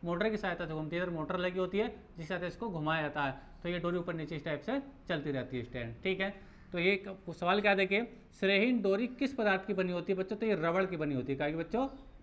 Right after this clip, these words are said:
रबड़ की बनी होती है। काय की बच्चों? रबड़ की बनी होती है। स्टूडेंट, याद रखें, श्रेयहीन डोरी बच्चों काय की बनी होती है? रबड़ की बनी होती है। And second question क्या बनेगा बच्चों?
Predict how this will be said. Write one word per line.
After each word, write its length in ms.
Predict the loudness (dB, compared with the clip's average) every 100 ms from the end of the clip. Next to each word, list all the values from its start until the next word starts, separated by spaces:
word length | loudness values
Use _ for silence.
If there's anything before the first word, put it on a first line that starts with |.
| -12 -4
रबड़ 340 | 0 2 2
की 160 | 0 -2
बनी 220 | 0 0
होती 320 | 0 -2 -4
है। 80 | -2
काय 200 | 0 0
की 100 | 0
बच्चों? 260 | -2 -2
रबड़ 280 | 0 0 0
की 340 | -2 -4 -4 -8 -12 -10 -4
बनी 220 | -2 0
होती 300 | 0 -2 -4
है। 80 | -4
स्टूडेंट, 300 | -4 -4 0
याद 200 | 2 4
रखें, 240 | 4 2 2 -6 -10
श्रेयहीन 260 | -2 0 0
डोरी 160 | -2 -4
बच्चों 180 | -4
काय 200 | -2 0
की 80 | 0
बनी 100 | -2
होती 180 | -2 0
है? 60 | 2
रबड़ 220 | 2 0
की 120 | -2
बनी 200 | -2 -2
होती 280 | -2 -4 -6
है। 140 | -6 -10 -14 -6 0
And 200 | 2 4
second 220 | 2 2
question 280 | 2 0 0
क्या 100 | 2
बनेगा 240 | 2 2 2
बच्चों? 260 | 4 2